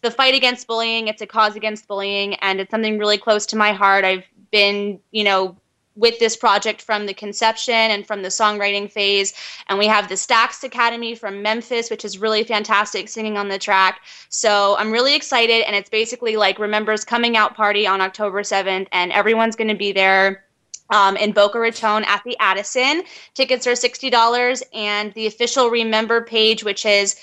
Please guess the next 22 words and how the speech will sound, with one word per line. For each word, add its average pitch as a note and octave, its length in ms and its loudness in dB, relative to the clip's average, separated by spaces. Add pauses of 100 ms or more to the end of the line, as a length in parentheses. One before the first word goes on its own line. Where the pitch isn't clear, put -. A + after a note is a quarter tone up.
(200)
facebook C#4+ 380 2
dot B3+ 240 4
com A3+ 280 2
slash G#3 580 2 (260)
the A3+ 80 -2
remember A3+ 520 2
song. A3 760 0 (380)
Um, G#3 180 4
you G#3 140 -6
can A3 160 -10
search C4 340 0
it C#4 240 2
or G3+ 380 0
go, G3+ 480 0
you G#3+ 120 -6
know, G3 80 -2
to F#3+ 100 -10
the A3 100 -6
direct G#3+ 340 0
U G#3+ 120 0
R A3 140 4
L. G3 240 4